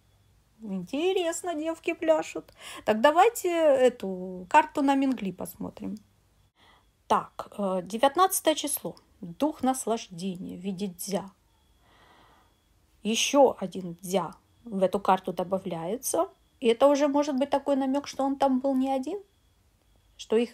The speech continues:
как минимум было двое, а то, может быть, и трое, учитывая то, что и час события содержит в себе дзя. Но про час чуть позже. А пока давайте про этого поговорим.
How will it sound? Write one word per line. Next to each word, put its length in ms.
как 220
минимум 480
было 260
двое, 460
а 80
то, 180
может 320
быть, 200
и 60
трое, 500
учитывая 560
то, 180
что 220
и 160
час 680
события 960
содержит 720
в 60
себе 320
дзя. 400
Но 100
про 160
час 280
чуть 280
позже. 480
А 100
пока 640
давайте 380
про 200
этого 360
поговорим. 560